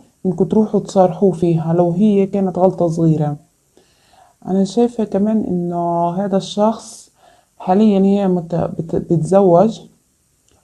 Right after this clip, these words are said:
أو هو عنده شغل عبر تواقع ال-، آه، سوري،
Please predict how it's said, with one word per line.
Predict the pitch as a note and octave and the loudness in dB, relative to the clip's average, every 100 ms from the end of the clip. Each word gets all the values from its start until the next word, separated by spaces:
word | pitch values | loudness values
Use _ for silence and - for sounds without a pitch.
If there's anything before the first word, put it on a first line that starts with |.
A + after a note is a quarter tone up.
| _ | _
أو | A3+ B3 B3 B3 - _ _ - | 0 2 2 -2 -16 _ _ 0
هو | A3+ G#3 | 4 6
عنده | G3+ A3 F#3 | 6 4 2
شغل | E3 A3 G#3 A3 A#3 - _ _ _ _ | 0 -2 0 0 -2 -8 _ _ _ _
عبر | - G3 G#3 G#3 | 0 2 2 0
تواقع | - F#3 G3+ G3+ F3 E3+ | 0 2 2 2 0 0
ال-، | E3 E3 | -2 -2
آه، | F3 E3 E3 D#3+ D#3 E3 E3 E3 | 0 4 4 4 0 -2 -4 -4
سوري، | - E3 D#3+ | -6 -2 -2